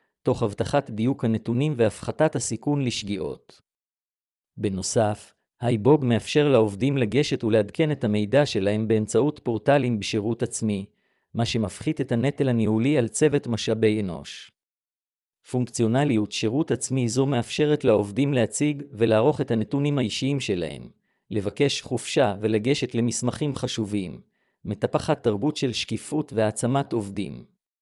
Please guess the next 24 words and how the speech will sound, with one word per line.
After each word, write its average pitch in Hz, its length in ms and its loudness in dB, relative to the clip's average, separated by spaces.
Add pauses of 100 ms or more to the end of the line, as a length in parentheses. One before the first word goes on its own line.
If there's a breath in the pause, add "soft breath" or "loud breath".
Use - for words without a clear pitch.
(680)
השתלמות 113 640 0
ויציאה 107 520 0
יעילה 110 460 2
של 135 200 -2
עובדים. 101 540 -2 (1080)
תהליכי 110 500 2
כניסה 104 480 -2
ויציאה 107 420 0
חלקים 131 480 0
הם 117 120 0
חיוניים 117 560 0
ליצירת 113 480 0
חוויית 110 520 2
עובד 123 300 0
חיובית 110 600 -2
ולהבטחת 110 640 0
מעבר 113 400 2
חלק 127 460 0
עבור 123 300 0
עובדים 117 320 -2
חדשים 135 560 -2
ועובדים 113 420 0
עוזבים 113 420 -2
כאחד. 90 480 -4